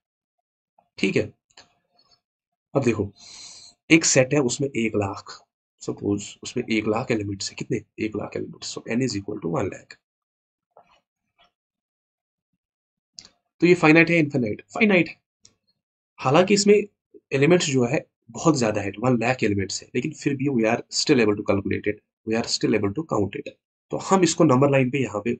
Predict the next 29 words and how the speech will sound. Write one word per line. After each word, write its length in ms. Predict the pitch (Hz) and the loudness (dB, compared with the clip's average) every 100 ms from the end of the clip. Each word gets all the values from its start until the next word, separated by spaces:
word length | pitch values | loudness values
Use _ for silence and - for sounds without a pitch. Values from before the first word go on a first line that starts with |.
| - | -4
point 240 | 110 104 | -2 -4
कर 100 | 101 | -8
रहे 140 | 101 - | -14 -14
हैं। 80 | _ _ _ _ | _ _ _ _
जो 220 | 107 123 | -2 2
ही 180 | 147 180 | 2 0
हम 220 | 147 156 - | -4 -6 -6
इसे 320 | 113 - 120 139 - | -6 -4 -4 -6 -6
number 340 | 104 104 127 131 | -4 0 -2 -2
line 280 | 113 113 | -6 -6
पे 160 | 110 - - - | -8 -8 -8 -6
point 220 | 113 139 | -6 -4
करेंगे, 460 | 123 110 104 - 202 _ _ _ _ _ _ - | -4 -4 -6 -10 -14 _ _ _ _ _ _ -6
इसकी 240 | - 175 | -2 -2
infinity 580 | - 120 110 151 151 165 | 0 0 0 0 2 2
property 400 | 139 117 127 143 | 2 0 0 -4
वहीं 180 | 120 113 | -4 -6
पे 80 | 113 | -6
कोलैप्स 420 | 98 95 95 - | -4 -4 -4 -8
हो 60 | |
जाएगी। 220 | 98 110 - _ _ _ _ _ - | -8 -10 -14 _ _ _ _ _ -8
तो 120 | 127 | -6
so 160 | - - | -2 0
it's 240 | 143 139 - | 0 2 0
no 200 | 131 131 | 4 8
more 180 | 160 151 | 8 8
an 160 | 139 147 | 4 0
infinite 440 | 127 117 110 104 101 | -4 -4 -2 -4 -4
point, 260 | 101 101 | -6 -8